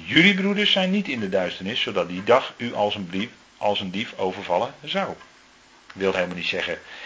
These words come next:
hieruit kun je niet vers vier de conclusie trekken dat de gemeente door de grote verdrukking gaat. Paulus zegt alleen maar dat zij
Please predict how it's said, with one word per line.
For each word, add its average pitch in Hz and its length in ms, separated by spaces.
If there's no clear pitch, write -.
hieruit 95 340
kun 101 120
je 95 60
niet 92 180
vers - 220
vier 95 200
de 85 100
conclusie 92 440
trekken 90 340
dat 87 120
de 85 60
gemeente 90 400
door 87 140
de 85 60
grote 90 280
verdrukking 123 440
gaat. 78 280
Paulus 92 340
zegt - 240
alleen 117 220
maar 85 160
dat 104 180
zij 90 340